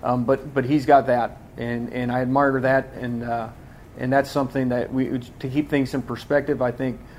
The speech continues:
Coach Gundy has, has done a tremendous job. <coughs> You know, we talk about, you know, analogies of, you know, there's boulders and then there's, there's pebbles, and, and it's, you know, you wanna move the boulders. You don't wanna have to deal with the pebbles.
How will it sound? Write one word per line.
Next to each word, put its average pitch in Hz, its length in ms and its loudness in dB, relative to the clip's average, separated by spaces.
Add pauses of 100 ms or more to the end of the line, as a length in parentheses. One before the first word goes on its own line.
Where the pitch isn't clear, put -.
(100)
Coach 139 180 2
Gundy 135 340 2
has, 120 180 0
has 117 220 0
done 131 140 -2
a 120 80 -4
tremendous 135 480 -2
job. 135 440 6 (260)
<coughs> - 140 2 (920)
You 151 80 4
know, 151 100 8
we 139 140 4
talk 156 240 8
about, 139 360 4 (240)
you 147 100 2
know, 127 240 4 (180)
analogies 135 800 2
of, 120 180 -4 (180)
you 131 80 0
know, 127 140 -2
there's 127 220 0
boulders 151 520 6
and 131 140 2
then 131 160 2
there's, 127 180 -2 (140)
there's 127 220 -2
pebbles, 120 460 2 (340)
and, 120 260 -4
and 120 200 -4
it's, - 220 -8 (400)
you 131 100 0
know, 127 100 2
you 127 100 2
wanna 139 180 4
move 139 220 2
the 135 60 -4
boulders. 127 460 2 (680)
You 135 80 -4
don't 135 140 2
wanna 139 180 2
have 135 180 4
to 135 60 -10
deal 139 180 4
with 135 120 2
the 135 40 -4
pebbles. 127 400 2